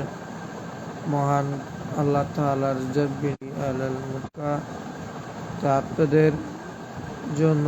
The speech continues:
অনেকদিন পরে আমাদের লাইভে আসা, আপনাদের সর্বকালই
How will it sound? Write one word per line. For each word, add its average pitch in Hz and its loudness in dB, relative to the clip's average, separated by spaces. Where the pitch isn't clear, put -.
অনেকদিন 147 2
পরে 147 2
আমাদের 135 0
লাইভে 135 2
আসা, 147 -2
আপনাদের 160 4
সর্বকালই 143 0